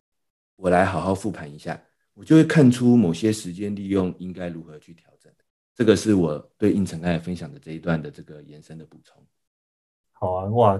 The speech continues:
Speaker 2: 今天的对话我觉得非常非常精彩哦。那如果之后如果有任何听众对于我们的分享有一些建议，或是你想听的主题，都可以在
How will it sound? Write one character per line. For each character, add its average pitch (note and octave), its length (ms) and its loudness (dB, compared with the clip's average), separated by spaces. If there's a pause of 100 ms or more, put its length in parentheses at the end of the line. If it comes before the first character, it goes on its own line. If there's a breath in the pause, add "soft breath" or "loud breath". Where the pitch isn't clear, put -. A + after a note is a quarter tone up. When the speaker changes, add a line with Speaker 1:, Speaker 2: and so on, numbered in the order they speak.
Speaker 2:
今 B2 100 -2
天 B2+ 200 -2
的 B2 120 4
对 A#2+ 240 2
话 A#2 220 6
我 G#2 80 2
觉 A2 140 2
得 G#2+ 80 4
非 A#2 100 -2
常 G#2+ 180 2
非 A2+ 60 0
常 G#2 240 2
精 G#2+ 240 0
彩 G2 220 -2
哦。 A#2 260 -4 (320 loud breath)
那 B2+ 340 4 (180)
如 B2 120 2
果 C#3 180 8
之 C3 200 2
后 D#3 200 6
如 A#2+ 140 2
果 A#2+ 180 6
有 G2+ 140 4
任 C3+ 180 2
何 G#2+ 120 4
听 A#2 200 0
众 A#2 220 4
对 B2+ 160 2
于 A2+ 60 0
我 G#2 120 4
们 F#2+ 280 -2
的 G2 340 0
分 G#2+ 220 -2
享 G2+ 240 0
有 F#2 120 -6
一 G2 60 -4
些 A2 540 4
建 C#3 200 -2
议， C3 200 -4
或 B2 160 0
是 B2+ 80 -2
你 B2+ 80 2
想 G2 180 -2
听 B2 160 -2
的 A2+ 80 2
主 G#2 160 -4
题， F2+ 140 -10
都 A#2 160 -2
可 A#2 80 4
以 G2 100 4
在 G#2+ 320 4